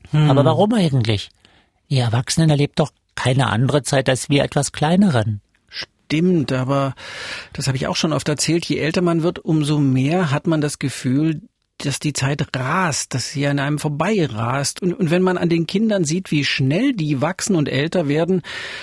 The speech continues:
Speaker 1: dann ist dieses Gefühl noch stärker.
Speaker 2: Du solltest die Zeit immer richtig nutzen, hat mal ein berühmter Krümel-Moderator zu mir gesagt.
Speaker 1: Ui, ui, ui, ui.
Speaker 2: Ich glaub, der hieß Stefan und saß jeden Sonntag mit mir gemeinsam im M D R Sachsen Krümel-Studio.
Speaker 1: Ah, ja, ja, ja, ja, der Stefan.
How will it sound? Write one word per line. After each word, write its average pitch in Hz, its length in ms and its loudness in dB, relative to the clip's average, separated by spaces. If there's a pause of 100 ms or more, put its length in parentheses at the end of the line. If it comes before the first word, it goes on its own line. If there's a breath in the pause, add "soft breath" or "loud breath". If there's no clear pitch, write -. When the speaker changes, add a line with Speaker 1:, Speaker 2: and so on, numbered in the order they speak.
(420 loud breath)
Speaker 1:
dann 151 180 -2
ist 135 160 -4
dieses 135 300 -2
Gefühl 151 360 -2
noch 151 380 -2
stärker. 120 720 -6 (240)
Speaker 2:
Du 107 160 -2
solltest 143 540 0
die 123 140 -2
Zeit - 360 -2
immer 131 300 2
richtig 117 380 0
nutzen, 135 720 2
hat - 240 -2
mal 120 80 4
ein 101 140 4
berühmter 160 580 2
Krümel-Moderator 92 960 2
zu - 160 -4
mir 98 160 2
gesagt. 95 500 -4
Speaker 1:
Ui, 127 240 -2
ui, 120 80 -6
ui, 110 100 -8
ui. 104 200 -6
Speaker 2:
Ich - 20 -6
glaub, 120 240 2
der 131 120 2
hieß 107 180 2
Stefan 135 420 0
und 110 120 4
saß 90 260 0
jeden 123 220 2
Sonntag 110 380 0
mit 117 120 2
mir 110 120 2
gemeinsam 117 480 2
im 123 120 2
M 127 180 2
D 131 60 0
R 120 120 0
Sachsen 120 400 -2
Krümel-Studio. 101 840 0
Speaker 1:
Ah, 196 600 2
ja, 185 340 2
ja, 190 260 2
ja, 180 320 0
ja, 185 640 0
der 175 380 2
Stefan. 143 560 -2